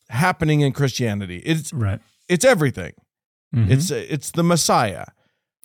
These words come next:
Speaker 1: Um, but, but this time in the person of Jesus or something. So let's talk about where the idea comes from, uh, what, what it means, uh, because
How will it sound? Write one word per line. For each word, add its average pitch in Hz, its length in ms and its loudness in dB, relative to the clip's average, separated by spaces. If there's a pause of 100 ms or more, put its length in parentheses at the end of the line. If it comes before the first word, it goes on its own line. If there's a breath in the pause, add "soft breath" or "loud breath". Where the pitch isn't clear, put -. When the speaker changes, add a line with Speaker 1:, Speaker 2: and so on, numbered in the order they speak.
(100)
Speaker 1:
Um, 110 540 0 (120)
but, 123 420 -2
but 120 280 -2
this 170 200 0
time 156 340 2
in 147 160 -2
the 143 80 2
person 160 420 0
of 123 180 -4
Jesus 110 480 -4
or 107 180 -4
something. 92 440 -8 (540)
So 180 240 2
let's 240 260 2
talk 226 300 0
about 147 340 0 (640)
where 127 260 0
the 139 200 0
idea 139 400 0
comes 151 280 0
from, 131 460 0 (680)
uh, 101 240 0
what, 107 680 -8
what 135 280 -2
it 123 100 -2
means, 170 720 0 (640)
uh, 120 360 0
because 196 420 0